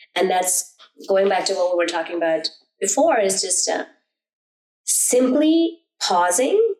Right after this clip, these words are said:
and changing and taking breaths for just six breaths with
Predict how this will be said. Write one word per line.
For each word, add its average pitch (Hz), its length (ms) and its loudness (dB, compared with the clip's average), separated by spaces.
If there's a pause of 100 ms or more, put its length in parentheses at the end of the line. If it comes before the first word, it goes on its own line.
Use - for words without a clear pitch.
(140)
and 185 200 -2
changing 208 840 -2
and 185 100 -6
taking 214 380 0
breaths 185 320 -2
for 180 120 -4
just - 420 -4 (760)
six 226 380 0
breaths 202 360 -2
with 185 200 -2